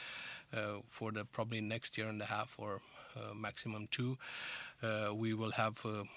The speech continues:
upgra-, upgrades in terms of, uh, doctrine, um, uh, in terms of, uh, um, process, procedures, definitely in terms of, uh, curricula for training and education,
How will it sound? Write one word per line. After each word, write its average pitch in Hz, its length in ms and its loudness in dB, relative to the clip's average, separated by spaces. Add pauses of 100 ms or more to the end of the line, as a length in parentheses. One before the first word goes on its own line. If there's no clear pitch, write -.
(100)
upgra-, 113 520 2
upgrades 120 400 4
in 104 100 2
terms 107 300 2
of, 95 160 0 (400)
uh, 101 220 -6
doctrine, 147 600 4 (240)
um, 104 320 -4 (140)
uh, 104 40 -8 (180)
in 117 160 0
terms 107 300 0
of, 101 300 0
uh, 101 140 2 (720)
um, 104 340 0 (920)
process, 135 440 10
procedures, 120 760 8 (460)
definitely 127 440 6
in 113 100 4
terms 113 320 2
of, 107 140 0 (120)
uh, 107 260 2
curricula 110 480 2
for 110 160 -2
training 104 400 0
and 104 100 -2
education, 117 680 2